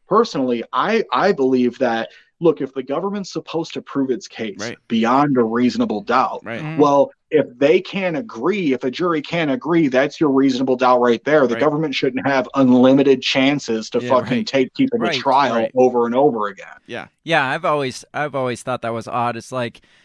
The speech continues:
Speaker 3: you'd think they'd have to, for beyond reasonable doubt, you'd have to ha-, come to a unanimous decision, or it should be
Speaker 2: It's out.
Speaker 3: an
Speaker 2: It's
Speaker 3: acquittal.
Speaker 2: done.
Speaker 3: Yeah, it
Speaker 2: Right.
Speaker 3: should be. It, well, they, they can't decide, and that's your trial by jury. We shouldn't just be like,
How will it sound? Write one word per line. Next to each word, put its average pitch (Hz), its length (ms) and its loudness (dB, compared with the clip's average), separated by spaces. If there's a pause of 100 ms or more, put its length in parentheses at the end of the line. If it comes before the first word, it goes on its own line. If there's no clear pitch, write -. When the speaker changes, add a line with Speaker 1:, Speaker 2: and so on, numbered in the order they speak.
(220)
Speaker 3:
you'd 139 160 -8
think 170 180 -6
they'd 143 160 -4
have 151 300 -8
to, 135 320 -6 (520)
for 156 300 -4 (1040)
beyond 175 340 -2
reasonable 151 380 -4
doubt, 139 260 -2
you'd 135 160 -8
have 131 320 -10
to 127 200 -8
ha-, 123 320 -6
come 156 200 -8
to 151 100 -12
a - 20 -8
unanimous 131 520 -10
decision, 131 520 -10
or 151 420 -4
it 135 180 -8
should 160 240 -10
be 127 320 -12 (200)
Speaker 2:
It's 147 160 -10
out. 127 160 -6
Speaker 3:
an 135 160 -6
Speaker 2:
It's 123 160 -8
Speaker 3:
acquittal. 208 280 0
Speaker 2:
done. 147 80 -8
Speaker 3:
Yeah, 170 140 -2
it 113 60 -6
Speaker 2:
Right. 117 80 -6
Speaker 3:
should - 120 -6
be. - 80 -12
It, 127 260 -16 (100)
well, 131 160 -6
they, 135 320 -6
they 160 160 -4
can't 143 280 -8
decide, 143 460 -4
and 123 180 -8
that's - 340 -6
your 135 160 -8
trial 135 320 -2
by 113 160 -4
jury. 123 480 -4
We 135 140 -6
shouldn't 143 280 -8
just 113 140 -18
be 143 140 -6
like, 127 160 -4